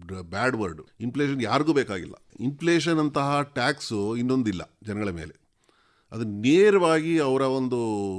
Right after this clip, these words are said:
ಏನು, ರೋಟಿ ಕಪಡ ಮಕಾನ್ ಅಥವಾ,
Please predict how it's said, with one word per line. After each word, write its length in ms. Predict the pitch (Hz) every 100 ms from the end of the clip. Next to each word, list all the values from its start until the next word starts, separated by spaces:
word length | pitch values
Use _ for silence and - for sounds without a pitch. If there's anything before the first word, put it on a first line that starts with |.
| 92 92
ಏನು, 500 | 98 117 110 92 90
ರೋಟಿ 280 | 110 110 135
ಕಪಡ 280 | 117 101 113
ಮಕಾನ್ 500 | 113 104 - 117 82
ಅಥವಾ, 800 | - _ 90 98 95 92 87